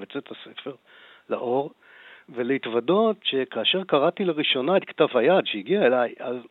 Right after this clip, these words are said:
התרשמתי משני דברים, מעבודת המחקר הראשוני הלא רגילה, עשרים ואחד ארכיונים, למעלה משבע מאות מקורות מגוונים,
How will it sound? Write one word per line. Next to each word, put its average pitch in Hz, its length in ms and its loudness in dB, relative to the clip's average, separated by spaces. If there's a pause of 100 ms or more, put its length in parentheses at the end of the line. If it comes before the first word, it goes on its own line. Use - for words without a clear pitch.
(320)
התרשמתי 196 540 -2
משני 160 320 2
דברים, 131 360 2
מעבודת 113 380 -2
המחקר 147 520 4
הראשוני 127 500 2
הלא 127 220 4
רגילה, 104 300 0 (360)
עשרים 147 340 -2
ואחד 143 280 4
ארכיונים, 131 640 2
למעלה 139 360 2
משבע 131 380 0
מאות 135 200 -4
מקורות 131 460 -2
מגוונים, 117 580 -6